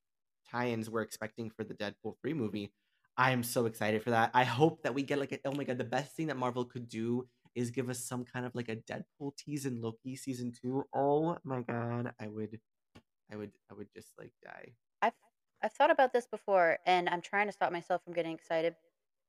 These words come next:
Speaker 2: because obviously, um,
Speaker 1: Yeah.
Speaker 2: I, I, like, it should. If Miss Minutes is in Deadpool, Mobius is supposedly in Deadpool,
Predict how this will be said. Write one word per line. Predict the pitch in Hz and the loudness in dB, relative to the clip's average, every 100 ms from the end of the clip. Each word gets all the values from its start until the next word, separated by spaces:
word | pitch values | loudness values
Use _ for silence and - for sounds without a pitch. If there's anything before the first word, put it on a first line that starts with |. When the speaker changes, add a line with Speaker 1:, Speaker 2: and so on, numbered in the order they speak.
| _ _ _ 185 | _ _ _ -4
Speaker 2:
because | 185 165 | -2 0
obviously, | 160 160 165 - 180 - _ _ _ _ - | 0 -2 -6 -4 -6 -8 _ _ _ _ 0
um, | 180 175 160 156 - | 4 6 4 0 -2
Speaker 1:
Yeah. | 107 92 92 95 _ _ _ _ _ _ _ _ _ 196 | 0 0 -4 -10 _ _ _ _ _ _ _ _ _ 2
Speaker 2:
I, | 220 - | 4 6
I, | 208 - - | 4 2 0
like, | 226 214 - _ _ - | 2 2 0 _ _ -2
it | 214 - | -2 -2
should. | - 269 240 113 - _ _ _ _ _ _ _ _ | 4 6 6 4 -4 _ _ _ _ _ _ _ _
If | - 180 | -10 -4
Miss | 202 214 | -4 -4
Minutes | 226 220 208 | -4 -2 -2
is | 202 | -4
in | 196 185 | -2 2
Deadpool, | 180 - 185 180 175 - _ _ _ _ _ _ _ _ _ _ _ _ - | 2 2 2 4 2 -2 _ _ _ _ _ _ _ _ _ _ _ _ -6
Mobius | 175 196 202 190 - | 0 2 2 0 -2
is | 170 | -8
supposedly | - - - 254 262 240 214 190 | -10 -8 4 8 8 6 2 2
in | 180 | 2
Deadpool, | 170 170 _ 170 170 170 | 0 -4 _ -6 -4 -4